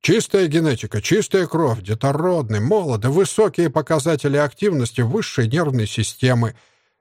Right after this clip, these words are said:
Некоторые фонят немного, где-то хватанули радиации. Как вот эта, беременная, кстати».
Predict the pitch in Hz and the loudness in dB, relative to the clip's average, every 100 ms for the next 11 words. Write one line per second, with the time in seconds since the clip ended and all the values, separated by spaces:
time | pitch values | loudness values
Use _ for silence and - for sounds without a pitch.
0 | _ 120 220 233 214 208 190 160 - 190 | _ 2 2 2 2 4 4 2 0 0
1 | 113 110 107 104 104 95 95 - 120 117 | -2 -4 -6 -4 -2 -2 -6 -6 0 4
2 | 180 - 170 151 156 160 165 160 139 135 | 4 2 0 0 -2 0 0 2 0 0
3 | 135 143 139 98 - 98 90 _ _ _ | 0 2 0 -2 -6 -10 -12 _ _ _
4 | _ - 127 190 190 196 190 131 101 98 | _ -6 0 2 2 0 2 0 -2 -2
5 | 160 180 107 95 87 87 - - 95 - | 2 2 0 -6 -14 -10 -10 -6 -8 -8
6 | - | -20